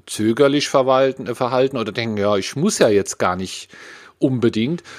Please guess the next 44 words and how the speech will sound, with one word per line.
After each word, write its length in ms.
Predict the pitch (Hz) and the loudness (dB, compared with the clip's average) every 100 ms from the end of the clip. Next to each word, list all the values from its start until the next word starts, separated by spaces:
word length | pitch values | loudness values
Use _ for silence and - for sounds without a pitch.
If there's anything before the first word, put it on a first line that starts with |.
| - | -2
Und 220 | 131 123 | -2 2
wenn 160 | 139 151 | 2 4
der 140 | 131 | 2
Vorverkauf 920 | - - 127 214 143 - - 104 98 | 2 2 4 4 2 0 0 0 0
natürlich 400 | 104 95 107 95 | -2 -4 -2 -4
zurückgeht 420 | - 110 107 98 | -4 -6 0 0
oder 240 | 95 104 101 | 2 2 4
halt 160 | 113 | 2
die, 200 | 104 107 | 0 -4
auch 180 | - 113 | -4 -6
die 100 | - | -6
Besucher 920 | 113 107 110 175 185 151 117 107 92 57 - | -2 -2 0 0 2 2 2 0 -6 -12 -6
am 180 | 110 | -4
Abend, 680 | 87 113 165 131 110 - 101 | 0 2 2 0 -6 -6 -8
die 140 | 107 107 | -6 -8
das 180 | 104 - | -8 -8
Ticket 380 | 147 117 104 | -4 -2 0
dort 260 | - 170 - | 0 -2 -6
kaufen, 460 | - 104 101 107 98 - - - - | -2 0 0 -2 -10 -14 -16 -18 -2
dann 180 | - 110 | 2 2
macht's 320 | 113 117 - | 2 0 0
Sinn 180 | - 127 | 0 2
für 120 | 113 | 2
den 160 | 123 113 | 2 0
Veranstalter 800 | - - 101 - 123 113 117 127 | -4 -4 -4 0 2 4 4 2
halt 180 | 123 127 | 0 0
auch 200 | 120 135 | 0 0
Sinn, 260 | - 147 143 | 0 -2 0
das 200 | 143 - | -6 -4
Konzert 360 | 151 143 151 | -6 0 0
abzusagen. 720 | 208 214 - 135 123 104 98 | 2 -2 -4 -2 2 2 0
Ja, 100 | 95 | -4
das 200 | 120 131 | -4 -4
Geld 280 | - 135 170 | 0 2 0
kommt 300 | - 151 151 | -2 -2 -2
vielleicht 560 | - 120 113 120 - - | -6 0 2 0 -2 -4
dann 180 | 117 113 | -6 0
gar 220 | 113 113 | 0 0
nicht 260 | 110 - | -2 -6
rein 280 | 92 104 175 | 0 0 2
durch 200 | 196 175 | -2 -4
die 80 | - | -2
restlichen 480 | 143 143 - 147 139 | -2 -2 -6 -8 -4
Leute, 440 | 131 139 135 135 | 0 0 2 -2